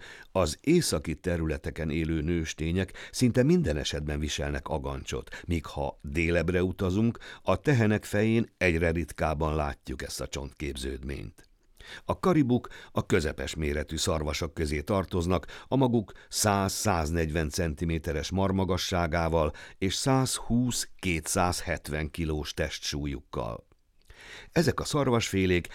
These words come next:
híresek mozgékonyságukról. Szinte egész nap jönnek-mennek. Az északi karibu csoportok akár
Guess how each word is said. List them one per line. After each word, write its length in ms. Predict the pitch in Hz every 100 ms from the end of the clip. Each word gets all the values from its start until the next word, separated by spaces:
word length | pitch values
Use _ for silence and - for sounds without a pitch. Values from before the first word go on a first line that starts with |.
| -
híresek 640 | - 151 110 92 92 - -
mozgékonyságukról. 1500 | 92 101 69 69 69 - 71 64 67 67 67 - 69 65 52 - - -
Szinte 320 | - 135 117 -
egész 380 | 170 131 107 -
nap 160 | 78
jönnek-mennek. 960 | 78 65 67 65 - 64 62 - - - _ _ - - -
Az 300 | - 80 64
északi 520 | - 147 - 85 71 69
karibu 380 | 90 98 92
csoportok 580 | 95 92 90 92 - 95
akár 420 | - - 98 92